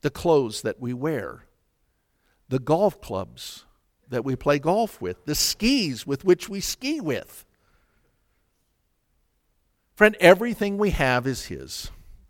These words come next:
And how we manage things is a reflection on Him.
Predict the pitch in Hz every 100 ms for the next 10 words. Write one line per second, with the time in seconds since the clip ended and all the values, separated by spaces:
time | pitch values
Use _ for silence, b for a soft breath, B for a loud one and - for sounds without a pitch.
0 | _ _ _ _ _ _ _ _ _ _
1 | _ - 113 101 147 156 175 170 151 147
2 | 151 147 117 92 - - - - 110 92
3 | 98 95 - 120 120 113 117 - 160 151
4 | - 90 92 104 - 107 110 147 165 -